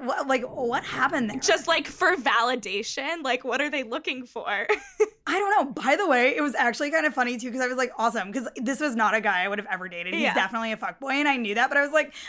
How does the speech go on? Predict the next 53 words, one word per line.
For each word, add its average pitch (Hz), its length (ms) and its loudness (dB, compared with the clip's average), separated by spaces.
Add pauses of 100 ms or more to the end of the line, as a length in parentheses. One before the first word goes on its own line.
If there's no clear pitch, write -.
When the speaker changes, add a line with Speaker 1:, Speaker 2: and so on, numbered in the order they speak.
(180)
Speaker 1:
"I 277 120 2
have 302 140 4
no 330 200 4
friends 254 540 0
in 247 260 -2
Columbus, 226 580 0
so, 262 160 2
like, 226 240 4
Speaker 2:
Yeah. - 200 -6 (220)
Speaker 1:
cool, 262 420 0
dude. 226 420 2
I'm 277 160 2
down 226 240 4
to 214 40 -2
meet 214 140 -2
up 208 140 2
with - 100 4
Speaker 2:
No, 247 140 4
Speaker 1:
you 220 180 0
and 214 220 -4
be 208 80 -4
Speaker 2:
but, 214 80 4
Speaker 1:
friends." 202 400 2
Speaker 2:
like, 214 80 2
boys 320 260 0
my 175 360 -8
age, 302 640 -4
I 285 80 2
mean, 269 260 -4 (680)
like, 226 260 0
you're 269 200 4
a 247 100 0
little 233 180 -2
bit 214 140 -6
older 339 180 0
than 247 120 -4
me, 233 100 -4
but, 233 100 -4
like, 220 180 -4
boys 247 280 -2
my 190 160 -8
age 226 180 -4
have 220 160 -10
such - 380 0
Speaker 1:
Ooh, 349 260 6
bitch. 285 400 6
Speaker 2:
No, 320 520 6
Speaker 1:
Saucy 339 420 2
Speaker 2:
no, 240 80 4
Speaker 1:
today. 202 500 4
Speaker 2:
no. 175 440 -10 (260)
<laughs> 640 1400 4
No. 190 420 -6